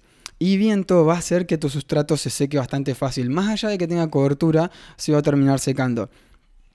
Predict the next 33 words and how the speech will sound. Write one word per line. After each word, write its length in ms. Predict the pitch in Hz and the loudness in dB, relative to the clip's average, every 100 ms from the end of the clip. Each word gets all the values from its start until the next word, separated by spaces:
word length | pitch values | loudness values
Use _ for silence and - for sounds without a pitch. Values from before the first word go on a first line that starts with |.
| _ - | _ -14
Así 280 | - 143 175 | -6 -4 -2
que 160 | 160 143 | 0 2
sobre 260 | 139 139 | 4 4
todo 240 | 143 170 147 | 6 6 6
martes, 400 | 151 165 160 135 | 6 4 4 2
miércoles 460 | 151 170 160 131 | 4 4 4 2
van 120 | 135 139 | 2 0
a 60 | |
ser 260 | 123 139 135 | 0 2 2
días 380 | 143 151 131 - | 4 2 0 -4
bastante 560 | 120 - 160 165 139 | -8 -2 0 2 0
secos. 600 | 110 - 196 170 151 - - - | 0 2 2 4 2 2 -10 -10
La 160 | - 135 | 2 4
humedad 460 | 131 135 139 147 151 | 6 6 4 4 4
relativa 500 | 143 135 131 165 143 | 2 2 2 2 4
no 220 | 139 147 | 4 4
va 200 | 160 175 | 4 2
a 160 | 156 - | 0 -2
pasar 400 | 135 - 151 156 | -4 -2 0 0
más 180 | 156 | 0
de 80 | 160 | 0
los 160 | 143 120 | 0 0
cuarenta, 920 | - 135 135 175 180 165 156 147 143 | 2 4 4 4 2 2 2 2 -2
cincuenta 440 | - 135 147 156 | -2 -2 0 0
por 140 | 135 127 | 0 0
ciento, 400 | 165 165 175 - - - | -2 -2 -2 -4 -12 -8
que 120 | 139 | -4
generalmente 500 | - 135 151 151 175 | 0 2 2 2 2
acá 120 | 139 | 2
en 40 | 143 | 2
Buenos 240 | 131 120 | 0 0
Aires 200 | 180 151 | 0 0
tenemos 580 | 135 139 135 123 - | 0 2 2 0 -4